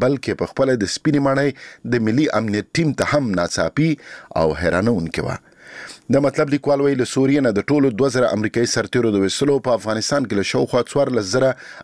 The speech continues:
امریکایي عسکرو څخه د سم نیمایي کمولو اعلان د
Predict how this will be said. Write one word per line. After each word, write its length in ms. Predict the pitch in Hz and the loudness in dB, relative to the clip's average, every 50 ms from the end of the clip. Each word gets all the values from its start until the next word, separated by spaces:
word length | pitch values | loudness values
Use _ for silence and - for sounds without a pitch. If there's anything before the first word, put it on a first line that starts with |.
| - - | -4 -2
امریکایي 360 | 107 104 104 - - 120 135 - - 101 | 0 0 0 0 0 0 0 2 0 -2
عسکرو 320 | - - - 151 139 127 - | -2 -2 -2 0 0 0 -2
څخه 260 | - - - 87 80 82 | -6 -4 -2 -2 -2 0
د 100 | 82 - | -2 0
سم 180 | - 151 160 151 | 0 0 2 2
نیمایي 320 | 139 113 104 110 120 117 - - | 2 2 2 2 0 0 -2 -4
کمولو 400 | 101 90 92 90 101 131 143 127 | -4 -2 0 0 0 2 2 0
اعلان 400 | - 98 101 101 110 131 143 139 127 | 0 0 -2 0 0 -2 -2 -2 -4
د 420 | - - - - - - - 95 | -6 -12 -20 -20 -20 -12 -4 -2